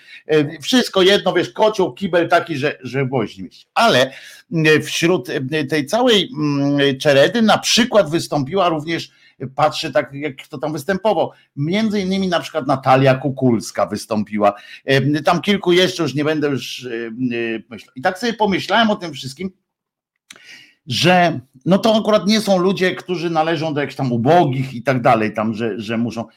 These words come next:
być. I tak sobie myślę, przypominając sobie też, e, te, em, te różne, jak one się tam nazywają, e, seriale, teleturnieje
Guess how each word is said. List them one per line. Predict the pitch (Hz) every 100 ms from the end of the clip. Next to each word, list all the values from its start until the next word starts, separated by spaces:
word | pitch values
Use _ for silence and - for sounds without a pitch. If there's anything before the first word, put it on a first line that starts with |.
| - - -
być. | 123 127
I | 135
tak | 170 170
sobie | 185
myślę, | 175 202 - 190
przypominając | 175 - - 160 160 165 151
sobie | 135 151 139
też, | 147 - 139
e, | 139 123 131 131 131
te, | 135 127 123 - - -
em, | - 117 117 117 113 117 117 117 117 117 117 110
te | - 120 113 107 104 101 87 101 95 101 95
różne, | 104 120 123 127 123 113 _ _ _ _ _ _ _ _ _
jak | 113 110
one | 113 101
się |
tam | 110 101
nazywają, | 98 87 95 104 95 - - - - _
e, | - 104 - 113 107 76 _ - -
seriale, | - 135 131 175 185 170 147 139 120 113 107 101
teleturnieje | 127 123 117 110 147 170 160